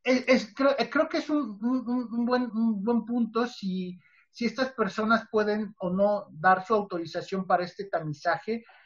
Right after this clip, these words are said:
Lo que nosotros hemos considerado más bien es que uno no pueden obligar los jueces cívicos a, a que las personas acepten las canalizaciones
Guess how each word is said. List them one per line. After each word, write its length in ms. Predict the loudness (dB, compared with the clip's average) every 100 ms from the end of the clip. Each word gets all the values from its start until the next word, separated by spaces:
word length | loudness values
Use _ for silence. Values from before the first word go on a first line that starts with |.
| _
Lo 140 | -4 0
que 120 | 0
nosotros 480 | 0 -2 -4 -4 -2
hemos 260 | 0 0
considerado 720 | -2 -4 -4 -2 2 4 4 2
más 300 | 0 -2 -2
bien 360 | 0 0 -2 -8 _ _ -4
es 200 | -4 -2
que 100 | -4
uno 340 | 0 2 4
no 160 | 2 4
pueden 260 | 4 6
obligar 760 | 2 0 -4 2 4 4 0 -6 _ _ -6
los 180 | -4
jueces 400 | 0 0 2 -4
cívicos 540 | -2 -4 -2 -4 -4 0
a, 200 | 2 2 -4 -4
a 140 | -4
que 100 | -2
las 160 | -6 -6
personas 480 | -8 -4 0 0 -2
acepten 400 | -8 -6 -4 -4
las 160 | -4
canalizaciones 1000 | -4 -4 -6 -8 -10 -6 -4 -2 -6 -8